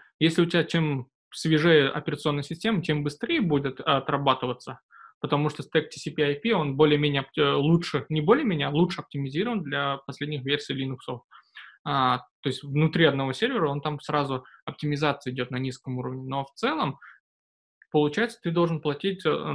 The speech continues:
два раза больше, а, как бы соединений делать. А это дорогая операция. Соответственно, помните, э, слайд, о котором я говорил, очень много thread pool большой.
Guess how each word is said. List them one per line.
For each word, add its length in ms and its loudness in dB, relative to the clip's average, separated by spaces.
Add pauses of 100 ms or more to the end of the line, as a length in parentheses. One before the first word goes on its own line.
два 280 4
раза 240 2
больше, 560 0 (480)
а, 680 0 (580)
как 200 -2
бы 380 2
соединений 540 0
делать. 340 -6
А 80 -4
это 160 -2
дорогая 360 0
операция. 460 -2
Соответственно, 520 -4 (400)
помните, 460 0 (100)
э, 280 6
слайд, 340 0
о 20 -14
котором 320 -4
я 120 -2
говорил, 300 -4
очень 240 -2
много 220 0
thread 300 4 (100)
pool 140 6
большой. 460 2